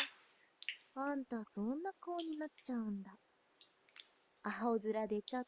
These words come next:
と可愛いかも。その、先っちょが気持ちいいんだ。触るだけなの？シコシコしないの？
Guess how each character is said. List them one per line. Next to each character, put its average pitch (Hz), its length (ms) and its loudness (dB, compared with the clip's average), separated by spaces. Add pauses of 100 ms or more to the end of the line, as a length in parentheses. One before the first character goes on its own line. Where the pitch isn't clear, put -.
と 190 160 -2
可 190 220 -4
愛 240 280 2
い 202 60 -4
か 165 200 -12
も。 220 200 -2 (2250)
そ 262 80 -4
の、 247 260 2 (640)
先 - 360 0
っ - 100 2
ち 302 80 2
ょ 285 60 4
が 269 120 0
気 - 140 -10
持 262 40 6 (100)
ち - 200 0
い 254 100 2
い 233 40 2
ん 202 80 -2
だ。 185 220 -10 (1900)
触 269 260 -6 (200)
る 233 460 0
だ 220 140 0
け 277 140 0
な 254 100 -2
の？ 202 60 -4 (1600)
シ - 280 -8
コ 302 100 -2
シ - 180 -6
コ 196 160 -20
し - 200 -8
な 247 120 -2
い 226 60 0
の？ 202 260 -4